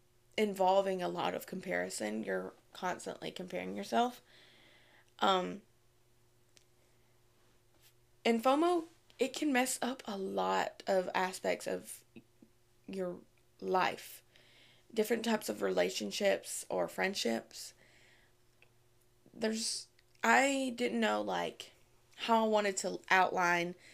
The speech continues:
this episode, 'cause I was like, I couldn't, like, pinpoint, I couldn't prioritize or categorize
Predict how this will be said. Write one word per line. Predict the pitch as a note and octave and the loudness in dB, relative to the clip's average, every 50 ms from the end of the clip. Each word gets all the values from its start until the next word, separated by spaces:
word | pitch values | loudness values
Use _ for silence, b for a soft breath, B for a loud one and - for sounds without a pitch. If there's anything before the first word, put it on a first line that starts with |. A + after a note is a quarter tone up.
| B B B B B B | B B B B B B
this | - G3 F#3 - | -8 -8 -4 0
episode, | - F#3 F3+ - F#3+ F#3+ - - E3+ C#3+ B2 - - - | 0 0 2 2 -2 -2 0 0 2 2 2 2 -2 -4
'cause | - A3 F#3+ F#3 | -8 -4 0 0
I | F3+ F3+ | 0 0
was | F#3+ - G3 | 0 -2 -6
like, | F#3+ G3 F#3+ - - - - - _ b b b b b b b b b b b b b - | -6 -4 -4 -4 -4 -6 -10 -16 _ b b b b b b b b b b b b b -2
I | A3 | -2
couldn't, | A3 - C#4+ D#4 - E4 D#4 D4 | 0 2 2 2 4 4 2 2
like, | C4 A3 - - - | 2 2 0 0 -6
pinpoint, | - - - B3+ B3+ C#4+ D4 - - A#3 G#3+ F#3 F3 E3+ E3 - - - - - - _ _ _ _ _ _ _ _ _ _ _ _ _ _ _ _ _ _ _ _ _ _ _ _ _ _ _ _ _ _ _ _ - - - | -10 -6 -2 -2 0 -2 -2 -4 -2 -2 0 0 0 0 -2 -4 -8 -12 -20 -20 -20 _ _ _ _ _ _ _ _ _ _ _ _ _ _ _ _ _ _ _ _ _ _ _ _ _ _ _ _ _ _ _ _ -10 -4 -4
I | A3+ | 0
couldn't | - C#4 B3+ A3+ A3 - | 4 4 4 4 4 2
prioritize | A3+ G#3 G3 F#3+ F#3+ G3 G3 G3 - G3 F3+ F3 F3 - - | 4 4 6 6 6 4 2 2 0 0 2 2 2 2 0
or | - - - _ - - - | -2 -2 -4 _ -20 -16 -10
categorize | - G#3 G3 F#3+ F#3 F#3+ F3+ F3+ F3 E3+ F3 F3+ - - | -4 0 0 0 0 0 0 0 0 0 -2 -4 -6 -10